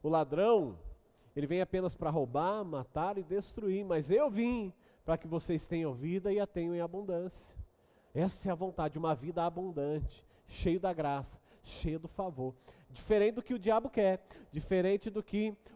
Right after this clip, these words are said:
o, o, o mundo talvez espera pra mim e pra você. Deus, ele tem o melhor pra você.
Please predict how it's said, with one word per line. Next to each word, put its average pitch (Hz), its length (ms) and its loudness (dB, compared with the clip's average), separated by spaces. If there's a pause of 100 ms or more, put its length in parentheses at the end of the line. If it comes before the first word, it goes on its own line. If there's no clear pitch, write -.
(120)
o, 170 60 2
o, 190 540 4
o 170 40 0
mundo 202 400 0
talvez 185 400 2
espera 175 380 -2
pra 190 100 -2
mim 190 100 -2
e 185 40 -4
pra 190 140 -4
você. 196 380 -2 (360)
Deus, 170 340 2
ele 196 160 -4
tem 185 160 -2
o 180 40 -4
melhor 139 280 2
pra 135 140 -2
você. 127 440 -4